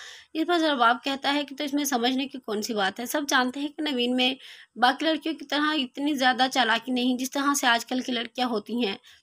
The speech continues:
कि इस तरफ झूठ बोल दिया और इस तरफ बोल कर मुकर गई। जिस पर किरण कहते हैं कि अच्छा, तो फिर एक काम करें, आज जाकर ना अपनी बहन का मोबाइल चेक करें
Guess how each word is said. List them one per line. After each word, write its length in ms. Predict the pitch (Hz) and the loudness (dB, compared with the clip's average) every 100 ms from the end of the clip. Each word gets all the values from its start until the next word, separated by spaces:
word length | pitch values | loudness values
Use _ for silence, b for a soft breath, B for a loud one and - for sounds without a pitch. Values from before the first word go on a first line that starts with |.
| _ | _
कि 100 | - | -2
इस 160 | 285 285 | 0 2
तरफ 180 | 302 302 | 2 0
झूठ 220 | - 247 226 | -2 -4 0
बोल 180 | 254 254 | 0 2
दिया 140 | 269 | 2
और 100 | 262 | 2
इस 100 | 277 | 0
तरफ 160 | - 277 220 | -2 -4 -4
बोल 260 | 208 220 220 | -2 0 0
कर 160 | 220 233 | -2 0
मुकर 320 | 226 - 202 | 0 0 -2
गई। 160 | 202 214 | -2 -2
जिस 160 | 226 262 | -2 -2
पर 120 | 320 | -2
किरण 260 | 320 277 285 | -2 -2 0
कहते 280 | 269 285 302 | 0 0 -2
हैं 100 | 311 | -2
कि 100 | 262 | -2
अच्छा, 360 | 202 - 214 - B B - | -2 0 -2 -4 B B -6
तो 60 | |
फिर 160 | 359 415 | 0 2
एक 160 | 392 | 2
काम 280 | - 226 233 | 6 6 6
करें, 200 | 208 202 | 0 0
आज 200 | 190 190 196 | 2 0 0
जाकर 380 | 262 262 277 339 | 2 2 2 4
ना 120 | 320 320 - | 6 4 2
अपनी 260 | 262 311 320 | -2 0 -2
बहन 300 | 277 277 302 | -2 -2 -2
का 160 | 311 | 0
मोबाइल 400 | 320 285 226 214 | 2 2 2 2
चेक 200 | 214 202 - | 0 -6 -8
करें 200 | 214 190 | -10 -10